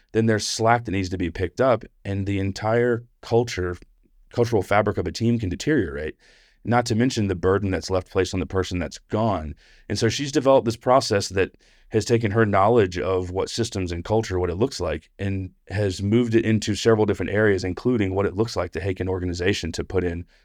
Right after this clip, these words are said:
a healthy maternity leave that equips you before you leave, while you're gone, and when you come back. And it's very similar, I would say, to the way we do our sabbaticals here at Stay Forth. We are equipping and coaching before,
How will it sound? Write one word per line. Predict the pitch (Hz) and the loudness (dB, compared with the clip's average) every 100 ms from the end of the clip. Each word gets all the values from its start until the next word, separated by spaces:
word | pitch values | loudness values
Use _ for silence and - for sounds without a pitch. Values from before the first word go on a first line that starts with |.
| - | -8
a | 101 | -8
healthy | - 104 92 - 87 82 - _ _ _ _ _ - | -2 -2 0 -2 -4 -4 -10 _ _ _ _ _ -10
maternity | 92 117 139 107 | -4 2 2 2
leave | 92 92 92 92 | 0 0 0 0
that | 92 | -2
equips | 92 120 117 - | 0 0 0 0
you | 101 95 92 _ _ 98 | 0 0 -4 _ _ -2
before | 98 - 117 127 | -2 2 4 6
you | 131 | 4
leave, | 131 135 143 147 - | 4 4 2 -2 -10
while | - 107 117 | -2 4 4
you're | 120 | 4
gone, | 113 107 107 107 | 2 2 2 0
and | 95 98 | -2 -2
when | 101 | -2
you | 95 | -2
come | 101 95 | -4 -4
back. | 90 98 92 | 0 0 0
And | 104 | -2
it's | 107 | -4
very | 90 110 139 160 | 0 2 4 0
similar, | - - 160 98 | -2 -2 0 0
I | 90 | 0
would | 90 | -2
say, | 107 101 | 0 0
to | 104 | 0
the | 95 | 0
way | 101 104 101 - _ _ _ - | 2 4 2 -2 _ _ _ -8
we | 104 110 | 0 2
do | 101 107 | 4 4
our | 101 | 2
sabbaticals | - 95 113 117 85 | 2 4 4 2 -4
here | 92 | -2
at | 90 | -2
Stay | - 127 | 2 2
Forth. | 120 78 71 92 | 2 -4 -4 -4
We | 95 95 90 - _ | -2 -2 -6 -12 _
are | - 98 92 - | -2 0 0 -2
equipping | 95 - 117 120 107 | -8 -2 0 2 2
and | 95 | 0
coaching | 92 110 110 127 101 | 0 0 2 0 0
before, | 92 104 98 156 | -2 2 2 2